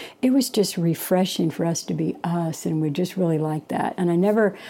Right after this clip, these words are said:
I never had that with anybody, and he never had that with anybody. So we were just enjoying it,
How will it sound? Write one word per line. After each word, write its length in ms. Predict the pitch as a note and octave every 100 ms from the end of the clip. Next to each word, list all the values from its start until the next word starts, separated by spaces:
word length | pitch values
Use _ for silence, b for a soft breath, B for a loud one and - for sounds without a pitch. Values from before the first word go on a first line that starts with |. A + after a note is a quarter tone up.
| B
I 80 | G3+
never 220 | A3+ A#3+
had 260 | G#3 A#3 B3
that 180 | - -
with 160 | -
anybody, 540 | E3 D#3+ D#3 - F#3+ -
and 160 | F#3+ F3+
he 120 | A#3
never 240 | A#3 A#3
had 200 | G#3+ G3
that 160 | E3 -
with 100 | E3+
anybody. 560 | E3+ E3+ F3+ - F3+ F#3 B B B -
So 800 | - - G3+ G3 F#3+ F#3+ F#3 -
we 220 | A3 A#3
were 160 | A#3 A3
just 400 | A3 G#3 - -
enjoying 800 | F#3+ F3+ D#3 D3+ E3 A#3+ G4 C#4+
it, 180 | - -